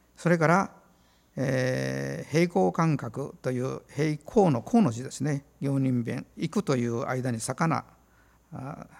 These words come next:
ー、という字の下台ですね。えー、平-、えー、平行感覚の行という字ですね。これもくびきと読みます。そして車辺にこの、あー、厄介者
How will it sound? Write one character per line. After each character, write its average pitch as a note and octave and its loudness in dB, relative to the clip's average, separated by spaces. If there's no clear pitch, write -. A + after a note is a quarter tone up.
ー、 - -20
と - -8
い A2+ -8
う C3 -10
字 A#2+ -14
の C3 -4
下 B2 -8
台 C#3+ -6
で - -16
す - -10
ね。 E3 -2
え C#3 -10
ー、 - -
平-、 C#3 -4
え C#3 -8
ー、 - -8
平 C#3 -2
行 D#3 0
感 D3 0
覚 C3 -6
の B2 -4
行 A3 0
と B2 -2
い A#2 -10
う - -12
字 A2+ -16
で - -18
す - -12
ね。 F3 -2
こ F3+ 0
れ G3 2
も F#3+ 4
く - -6
び C3 -2
き - -14
と G3+ -4
読 B2 0
み B2+ -4
ま - -10
す。 - -12
そ G3 0
し G3 2
て G3+ 4
車 F3+ 2
辺 C#3 2
に D3+ -2
こ B2+ -8
の、 B2 -10
あ C#3 -12
ー、 - -20
厄 C#3 -6
介 C3+ 0
者 A2+ -4